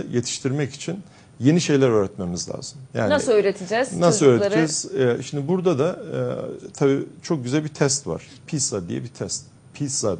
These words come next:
Speaker 1: diye yazılıyor. Bu pisa testini O E C D yapıyor. Avrupa Ekonomik İşbirliği Topluluğu. Ee,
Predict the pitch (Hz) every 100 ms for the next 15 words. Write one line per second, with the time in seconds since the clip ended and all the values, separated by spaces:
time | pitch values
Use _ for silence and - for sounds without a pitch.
0 | - 85 80 80 90 120 185 - - -
1 | - 143 190 180 185 156 135 - 135 185
2 | - - - 147 151 135 160 143 123 95
3 | - 87 - 196 127 139 139 123 - 123
4 | 139 139 147 127 - 117 110 107 98 -
5 | 87 90 - - - - - -